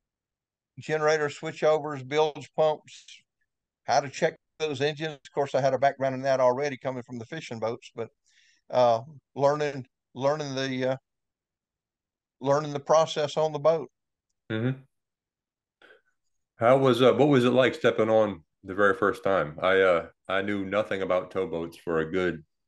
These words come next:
Speaker 2: what was that, twenty, twenty fifteen, I believe. So almost thirty years. I, <laughs> I mean, I'd seen 'em pass by sitting at the levee, but I'd never, uh, never been close to one.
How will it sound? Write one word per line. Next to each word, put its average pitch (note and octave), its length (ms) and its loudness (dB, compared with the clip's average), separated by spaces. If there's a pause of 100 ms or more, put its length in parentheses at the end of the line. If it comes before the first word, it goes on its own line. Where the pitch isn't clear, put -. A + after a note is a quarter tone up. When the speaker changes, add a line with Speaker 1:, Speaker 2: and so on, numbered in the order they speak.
(760)
Speaker 2:
what - 120 -10
was D#2 140 -10
that, D2 220 -2
twenty, E2 920 -2 (1040)
twenty F2+ 260 -2
fifteen, A2 640 -2
I A2 80 4
believe. A2 460 -2
So E2+ 300 -2
almost G2 640 -2 (800)
thirty G2 260 2
years. G2+ 480 -2
I, E2+ 120 -6
<laughs> - 280 -4
I D3+ 160 2 (240)
mean, F#2+ 140 0
I'd F2+ 200 4
seen A#2 220 -2
'em F#2+ 140 0
pass G2+ 220 4
by G2 340 2 (300)
sitting G2+ 240 -2
at E2+ 100 0
the F2+ 80 -6
levee, F2+ 300 2
but E2 180 -6
I'd E2 180 -4
never, E2 380 -4 (140)
uh, D#2 40 -10 (1000)
never F2+ 180 -4
been E2+ 220 -2
close G2 340 0
to E2+ 100 -2
one. D2 300 -4